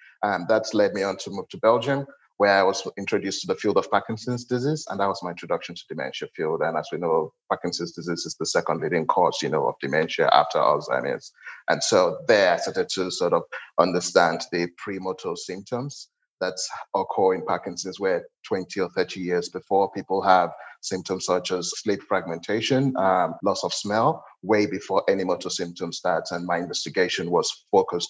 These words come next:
on that. And essentially what I'm doing now in F T D research is I'm taking my skill from my P H D, where I've looked at s-, this advanced imaging tool, as well as my experience with dementia and Parkinson's disease, and using it to answer a question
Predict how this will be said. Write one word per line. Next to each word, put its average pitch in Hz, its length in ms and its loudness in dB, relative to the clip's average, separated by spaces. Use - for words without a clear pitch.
on 90 220 0
that. 82 320 4
And 92 320 2
essentially 98 380 -2
what 98 220 0
I'm 98 140 -4
doing 95 420 -2
now 95 580 2
in 87 140 -2
F - 120 -2
T 98 120 -10
D 98 100 -6
research 95 460 -4
is - 80 -6
I'm 87 100 2
taking 95 260 -6
my 87 120 -2
skill - 280 -6
from 90 120 -2
my 80 80 -4
P 107 120 0
H - 200 -4
D, 180 180 -2
where 92 160 8
I've 82 100 -4
looked 90 220 0
at 90 120 0
s-, - 360 -4
this 92 220 -2
advanced 90 440 0
imaging 95 380 -6
tool, 151 320 0
as - 100 -6
well 92 120 4
as 92 120 0
my 92 100 2
experience 87 520 -4
with 90 100 -8
dementia 87 400 -2
and 85 100 -4
Parkinson's 85 540 -2
disease, 78 420 -10
and 85 160 -4
using 80 260 -6
it - 80 -10
to - 80 -2
answer - 200 -4
a - 60 -2
question - 580 -4